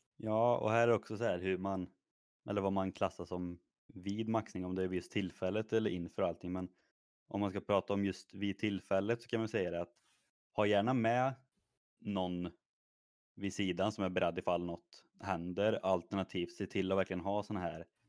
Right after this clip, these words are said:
safety racks eller vad det heter. Till exempel om du gör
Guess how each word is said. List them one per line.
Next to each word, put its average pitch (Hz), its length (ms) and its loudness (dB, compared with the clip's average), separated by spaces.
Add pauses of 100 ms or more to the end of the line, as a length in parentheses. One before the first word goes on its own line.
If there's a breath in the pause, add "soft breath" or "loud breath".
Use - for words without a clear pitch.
(420)
safety 92 480 -2
racks 101 560 0
eller 98 180 0
vad 95 120 2
det 92 40 -4
heter. 82 200 -6
Till 90 80 -6
exempel 90 280 -4
om 90 100 -4
du 92 80 -4
gör 104 380 0